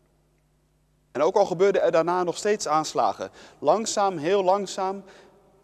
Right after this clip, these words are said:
kwamen er in die tijd kleine barsten in het pantser van de misdaad. Voel je waarom vrijmoedigheid zo belangrijk is?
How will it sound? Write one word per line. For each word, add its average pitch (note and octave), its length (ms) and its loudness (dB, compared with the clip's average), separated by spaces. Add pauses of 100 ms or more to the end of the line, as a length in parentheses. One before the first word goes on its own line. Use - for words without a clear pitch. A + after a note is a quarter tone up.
(180)
kwamen F3+ 340 2
er F3+ 80 0
in F3 100 -2
die F3 140 -10
tijd F3 420 0
kleine F#3 320 0
barsten D3 500 0
in C3+ 120 -6
het C3+ 140 -10
pantser F#3 360 -2
van D#3+ 120 -6
de D#3 60 -6
misdaad. D3+ 520 -8 (3000)
Voel F#3+ 260 -2
je D3+ 120 0
waarom D3 360 -2
vrijmoedigheid C#3+ 800 -4
zo C#3+ 180 -2
belangrijk A#2 460 -6
is? - 240 -20